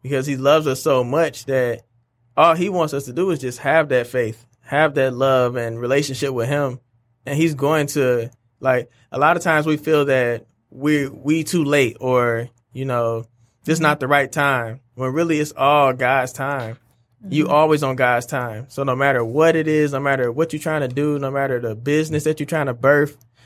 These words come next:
Speaker 1: no matter, um, the, uh, the ideas that you have in your mind that you, you, you unsure of how you gonna get it to be manifested into this world,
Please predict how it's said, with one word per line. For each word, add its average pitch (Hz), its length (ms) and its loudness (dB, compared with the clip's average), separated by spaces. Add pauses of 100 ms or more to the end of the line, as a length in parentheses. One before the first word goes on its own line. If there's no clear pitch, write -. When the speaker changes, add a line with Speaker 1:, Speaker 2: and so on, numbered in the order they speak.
(160)
Speaker 1:
no 123 80 -8
matter, 127 400 0
um, 120 560 -6 (480)
the, 120 160 -4
uh, 120 240 0
the 113 160 -4
ideas 147 680 2
that 143 280 4
you 143 100 -4
have 156 240 2
in 147 80 -2
your 135 100 2
mind 143 380 0
that 135 160 -2
you, 135 280 -4
you, 127 440 -8
you 127 220 -10 (100)
unsure 156 560 0
of 139 80 0
how 147 140 0
you 143 160 0
gonna 135 380 -2 (440)
get 143 160 2
it 143 120 0
to 120 520 2 (180)
be 139 120 -2
manifested 143 1040 0
into 139 300 -6
this 139 160 -4
world, 139 540 0